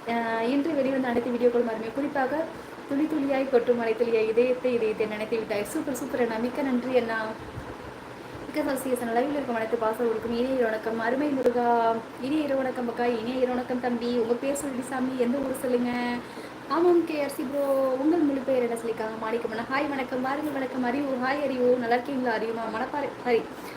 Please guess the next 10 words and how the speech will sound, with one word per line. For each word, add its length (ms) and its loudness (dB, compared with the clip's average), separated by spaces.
ஆ, 80 2
பாசமலை 480 2
தங்கச்சி 360 -2
மாசமா 600 0
இருக்கேன்னு 320 -2
சொன்னாலே, 600 4
தேங்காய் 340 0
பால் 120 -2
சாப்பிடலாமா? 640 -2
அப்படி 260 -2